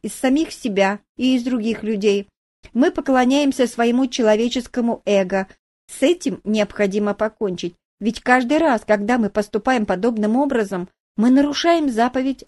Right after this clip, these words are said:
оттесняя Бога на второй план, говоря: «Сперва я, а потом ты, Бог».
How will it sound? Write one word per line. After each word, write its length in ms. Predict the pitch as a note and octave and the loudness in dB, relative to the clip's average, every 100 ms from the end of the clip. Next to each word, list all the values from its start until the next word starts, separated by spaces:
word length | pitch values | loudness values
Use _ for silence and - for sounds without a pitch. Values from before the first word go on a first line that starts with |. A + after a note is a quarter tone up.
| _ | _
оттесняя 720 | A#3 - - C4 C4 A3+ G#3 | -8 -8 -6 -4 0 0 0
Бога 300 | G3+ C4+ C4+ | 0 0 2
на 140 | A#3 | 0
второй 280 | A3 A3 A3 | 2 2 0
план, 320 | A3 A3+ G#3 | 0 0 0
говоря: 520 | G#3 G#3+ A#3+ B3 F3+ - - _ _ - | 0 0 2 2 -2 -6 -20 _ _ -20
«Сперва 460 | - - G#4+ A4+ | -6 2 2 4
я, 400 | F4+ F#3+ A3+ C4+ _ _ | 2 4 2 2 _ _
а 60 | - | -4
потом 400 | A4+ A4 G4 D4 | -2 2 2 2
ты, 160 | C#4 G3+ | 0 -2
Бог». 400 | F3+ D#3 - | -4 -6 -8